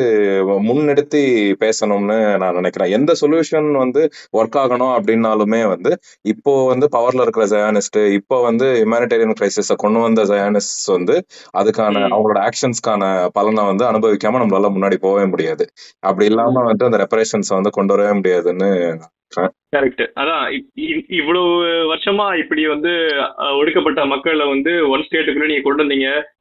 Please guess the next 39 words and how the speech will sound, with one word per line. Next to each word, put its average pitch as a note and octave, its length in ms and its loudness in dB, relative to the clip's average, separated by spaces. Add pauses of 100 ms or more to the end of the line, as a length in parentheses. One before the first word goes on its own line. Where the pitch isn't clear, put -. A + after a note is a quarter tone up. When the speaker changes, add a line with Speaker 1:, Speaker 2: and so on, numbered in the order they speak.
(120)
Speaker 2:
ஒன் C#3+ 160 -2
ஸ்டேட்டுக்குள்ள D#3+ 280 -2
கொண்டு D#3+ 260 0
வரப்பயுமே C#3 420 -2
வந்து C#3 320 -2
அவங்களுக்கு D3+ 300 0
பயம் D#3+ 160 -2
இருக்கும் D3 320 -2
தானே? C3+ 100 -4
நீங்க C3 160 -2
வந்து, D#3+ 420 -4 (300)
அ, C#3 40 -2 (380)
already D3+ 280 0
நீங்க E3+ 180 2
இப்படி D3+ 180 -2
பண்ணிருக்கீங்க, C#3+ 320 0
தனியா D3+ 280 -2
இருந்தப்ப D#3 220 -2
இப்படி E3 160 2
பண்ணிருக்கீங்க, C3 420 -2
ஒன்னா D3 340 -2
வர்றப்ப C#3+ 380 -2
இன்னமும் E3 300 0
வந்து D#3 180 0
நீங்க D3 160 -2
எங்களோட C3+ 540 0
ரைட்ஸை D3 200 -4
வந்து C3+ 280 0
பறிக்க C#3 240 -2
மாட்டீங்கன்னு C3 520 -2
என்ன B2+ 240 -2
நம்-, B2 80 -6
என்ன C3+ 200 -4
நிச்சயம் C3 340 -2
இருக்குது A#2+ 180 0
அப்படிங்கிற A#2+ 240 -2
மாதிரி B2 160 -2
பயம் B2 200 -2
இருக்கும். A2+ 240 -6